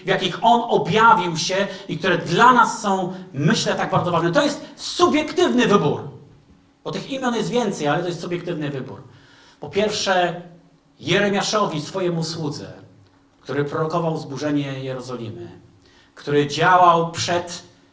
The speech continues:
jedną z największych tragedii, jaką Izraela, e, jaka Izraela dotknęła później, Nabuchodonozor, znamy tą historię, niewola. Jemu Bóg objawił się jako Bóg, który jest Tsidkenu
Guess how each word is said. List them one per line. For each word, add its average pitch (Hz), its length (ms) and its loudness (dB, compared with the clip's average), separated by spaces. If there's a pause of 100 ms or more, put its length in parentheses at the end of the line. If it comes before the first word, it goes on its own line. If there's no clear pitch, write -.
(140)
jedną 165 240 0
z 160 80 -4
największych 170 480 -2
tragedii, 160 420 -2
jaką 147 320 -2
Izraela, 143 680 -2 (500)
e, 117 200 -6
jaka 127 200 -6
Izraela 127 460 -4
dotknęła 135 680 -6
później, 143 380 -4
Nabuchodonozor, 120 720 -6
znamy 135 280 -6
tą 117 160 -12
historię, 127 540 -8
niewola. 123 640 -4 (1400)
Jemu 208 640 0
Bóg 190 320 2
objawił 147 540 -2
się 123 400 -6 (580)
jako 113 280 -10
Bóg, 143 560 -4 (680)
który 110 140 -14
jest 110 240 -12
Tsidkenu 110 800 -12